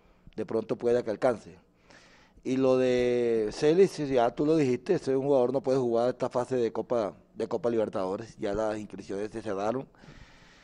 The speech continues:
no se, no se inscribió por, por, por, por no tenerlo en, en, en el radar en esos momentos, y, y esperemos, esperemos que Dios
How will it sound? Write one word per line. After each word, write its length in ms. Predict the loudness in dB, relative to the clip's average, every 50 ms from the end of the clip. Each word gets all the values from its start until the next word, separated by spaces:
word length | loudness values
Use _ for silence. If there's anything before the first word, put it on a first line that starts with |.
| -20 -20 -20 -14
no 160 | -10 -10 -8 -6
se, 320 | -4 -4 -2 -2 -4 -4
no 140 | -6 -8 -6
se 120 | -4 -4
inscribió 500 | -4 -4 -2 -2 0 2 4 4 4 4
por, 280 | 2 2 0 0 0 -2
por, 260 | -2 -4 -4 -4 -6
por, 300 | -10 -12 -14 -14 -14 -16
por 320 | -20 _ _ -6 -6 -4
no 160 | -2 -4 -2 -2
tenerlo 480 | -2 0 2 2 2 4 4 4 2
en, 160 | 2 2 0
en, 420 | -2 -4 -4 -6 -6 -6 -8 -8 -6
en 180 | -6 -4 -2
el 120 | -2 -2 -2
radar 340 | -2 -2 0 0 2 2 2
en 60 | 0
esos 180 | -2 -2 -2
momentos, 580 | 0 0 0 0 0 0 -2 -4 -6 -6 -8 -14 -20 -20 -20 -20 -20 -20 -20 -20 -20 -20 -20 -10 -6
y, 420 | -4 -2 -2 -2 -4 -4 -6 -8 -8
y 140 | -6 -6 -6
esperemos, 560 | -4 -4 -4 -2 -2 -2 0 -2 -2 -2 -4
esperemos 420 | -6 -6 -4 -4 -4 -4 -6 -4
que 100 | -2 -2
Dios 460 | 0 0 2 0 0 -2 -4 -10 -14